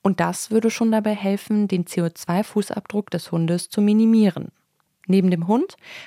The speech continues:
haben die Forschenden auch den Hamster näher unter die Lupe genommen. Forschungsgegenstand, ein Goldhamster, hundert Gramm schwer, eine Lebensdauer von drei Jahren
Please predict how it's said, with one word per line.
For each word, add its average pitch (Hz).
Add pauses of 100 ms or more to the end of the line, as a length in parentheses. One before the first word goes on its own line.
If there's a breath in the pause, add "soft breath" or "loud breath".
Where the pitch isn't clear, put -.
haben 202
die 185
Forschenden 196
auch 180
den 170
Hamster 180
näher 156
unter 165
die 156
Lupe 165
genommen. 156 (640)
Forschungsgegenstand, 180 (460 loud breath)
ein 170
Goldhamster, 180 (300 soft breath)
hundert 233
Gramm 175
schwer, 170 (300 loud breath)
eine 170
Lebensdauer 175
von 160
drei 180
Jahren 165